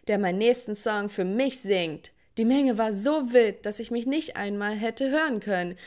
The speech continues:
Ich schrie lauter, als ich es je in meinem Leben getan hab, und ich konnte es nicht glauben, als sie mich wieder direkt ansah und sagte, „Du,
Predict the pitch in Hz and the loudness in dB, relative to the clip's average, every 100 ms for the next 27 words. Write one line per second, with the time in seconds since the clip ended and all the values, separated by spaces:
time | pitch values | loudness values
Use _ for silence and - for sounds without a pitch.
0 | - - 247 - 277 262 302 339 240 208 | -16 -8 -6 0 2 6 4 4 -2 -4
1 | 214 240 269 262 - 320 339 311 285 277 | -4 -6 -6 -6 -2 0 0 0 2 2
2 | 285 277 269 254 247 226 190 - - - | 2 -2 -2 0 0 -2 -4 -8 -20 -14
3 | - 247 247 320 330 311 302 302 285 294 | -8 -6 0 0 0 -2 -4 -2 0 0
4 | 294 220 - 247 269 294 294 - 320 294 | 0 -6 -6 -4 -2 -2 -4 0 2 2
5 | 269 311 370 - 320 330 254 208 208 233 | 0 -2 -4 -4 -2 2 2 0 0 2
6 | 247 247 262 294 - - _ _ _ _ | 0 2 2 2 -4 -20 _ _ _ _
7 | - 339 330 226 | 4 6 6 4